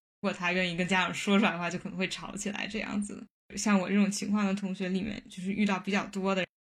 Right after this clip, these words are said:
应该我有几个同学，他们就是因为这种情况，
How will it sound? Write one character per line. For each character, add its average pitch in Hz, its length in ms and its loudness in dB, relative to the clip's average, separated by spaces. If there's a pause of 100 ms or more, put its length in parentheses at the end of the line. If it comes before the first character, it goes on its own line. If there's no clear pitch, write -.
(240)
应 220 60 -4
该 208 100 2
我 208 120 4
有 220 80 4
几 202 140 2
个 - 100 -4
同 196 180 0
学， 190 180 2
他 202 140 4
们 202 80 10
就 202 100 6
是 196 60 6
因 202 80 10
为 208 80 8
这 254 120 4
种 190 120 4
情 202 220 -6
况， 180 240 -4